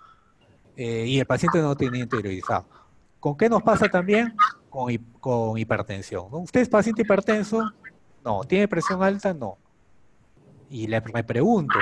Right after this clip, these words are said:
¿no? "¿Alguna vez no le han dicho que tiene, eh, le han tomado la presión y está alta?" "Sí, una vez, y me dieron captopril, pero ya, ya lo dejé de usar, ¿no? Porque me dieron por un mes", ¿no? Eh,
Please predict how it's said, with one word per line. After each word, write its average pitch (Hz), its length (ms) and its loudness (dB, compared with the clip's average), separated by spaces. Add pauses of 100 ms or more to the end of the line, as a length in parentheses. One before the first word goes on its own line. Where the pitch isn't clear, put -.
¿no? 170 140 -12 (320)
"¿Alguna 214 400 4
vez 208 180 8
no 190 120 2
le 185 80 4
han 180 80 0
dicho 180 240 -2
que 147 100 2
tiene, 165 480 -2 (180)
eh, 139 320 -12 (300)
le 135 160 -4
han 156 160 -4
tomado 139 240 -2
la 143 80 2
presión 135 300 -6
y 135 100 -8
está 135 240 0
alta?" 160 400 -6 (380)
"Sí, 143 240 -10
una 143 200 -4
vez, 120 300 -2
y 107 40 -20
me 117 120 -12
dieron 139 160 -10
captopril, 185 520 -4
pero 214 220 0
ya, 208 420 2 (240)
ya 175 300 0
lo 170 100 -2
dejé 139 220 0
de 139 60 2
usar, 127 300 0
¿no? 214 100 -6
Porque - 260 -14
me 143 60 -8
dieron 151 160 -2
por 131 160 -2
un 135 100 -2
mes", 113 140 0 (720)
¿no? 135 180 -8
Eh, 120 200 -8